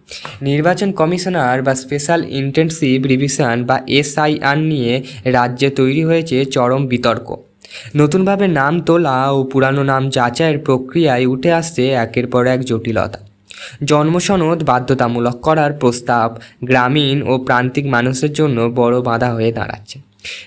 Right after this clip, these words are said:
বিশেষজ্ঞদের মতে, এই প্রক্রিয়ায় বাস্তবায়ন হলে ভোটাধিকার থেকে বঞ্চিত হতে পারেন লাখ লাখ মানুষ। রাজনৈতিক বিশ্লেষকদের একাংশ বলছে, এটা কেবল প্রশাসনিক পদক্ষেপ নয়,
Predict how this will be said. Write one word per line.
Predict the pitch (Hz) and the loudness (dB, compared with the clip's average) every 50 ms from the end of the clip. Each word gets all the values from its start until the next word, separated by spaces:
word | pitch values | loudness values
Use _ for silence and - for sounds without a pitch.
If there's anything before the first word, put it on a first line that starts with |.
| _ - | _ 2
বিশেষজ্ঞদের | 151 160 156 180 180 196 190 185 190 196 190 196 190 | 2 4 2 2 2 0 2 2 2 2 2 2 2
মতে, | 170 139 139 143 143 165 160 135 135 135 139 139 | 2 0 0 0 2 2 2 2 2 2 2 0
এই | 143 | 0
প্রক্রিয়ায় | 143 143 139 135 131 135 - - 165 147 131 131 | 0 0 0 0 0 0 0 0 2 2 2 2
বাস্তবায়ন | 135 131 123 120 120 - - 151 151 156 160 160 147 | 2 2 2 0 0 -2 0 0 2 2 2 0 0
হলে | 131 143 151 147 123 123 127 | 2 2 2 2 2 2 0
ভোটাধিকার | 127 123 131 127 139 143 143 143 160 156 160 160 156 156 | 0 -2 -2 0 2 0 0 0 0 0 0 -2 -2 0
থেকে | - 156 151 147 127 120 120 | 0 0 2 2 2 2 2
বঞ্চিত | 123 127 120 123 123 - 131 131 131 | 2 0 0 0 -2 -2 -2 -2 -2
হতে | 127 123 120 135 151 | -2 0 0 0 0
পারেন | - 165 151 131 120 120 127 | 2 2 2 2 2 0 0
লাখ | 131 127 120 113 117 120 - | 0 2 2 0 0 0 0
লাখ | 120 117 117 120 113 | 0 0 -2 -2 -2
মানুষ। | 113 110 107 98 98 - - - - - - - - _ _ _ _ _ _ _ _ - - - - - - - - - | -2 0 0 -2 -2 -6 -8 -10 -12 -16 -20 -20 -20 _ _ _ _ _ _ _ _ -12 -12 -12 -12 -18 -16 -14 -8 -2
রাজনৈতিক | 139 143 139 143 143 160 170 180 185 180 170 160 160 160 139 | 0 0 2 2 2 2 2 2 2 2 2 0 0 0 0
বিশ্লেষকদের | 147 139 147 160 156 165 156 175 175 165 151 143 135 131 | 0 0 2 2 0 0 0 0 0 0 0 0 2 2
একাংশ | 123 123 123 147 143 156 151 - 147 | 2 2 2 0 0 0 0 0 0
বলছে, | 131 131 123 123 120 - - 123 104 - - - - - - _ - | 2 2 0 0 0 -2 -4 -4 -4 -4 -6 -12 -20 -20 -12 _ 0
এটা | 135 139 135 156 156 | 0 2 2 2 0
কেবল | 156 190 185 175 151 135 135 147 156 | 2 2 2 2 2 2 2 0 0
প্রশাসনিক | 151 147 139 135 135 135 143 147 151 143 147 147 | 0 0 0 0 0 -2 0 0 0 0 0 0
পদক্ষেপ | - 120 120 127 123 123 - - 120 120 | 0 2 2 2 0 -2 -2 -2 -2 0
নয়, | 120 110 - 110 | 0 -2 -2 -2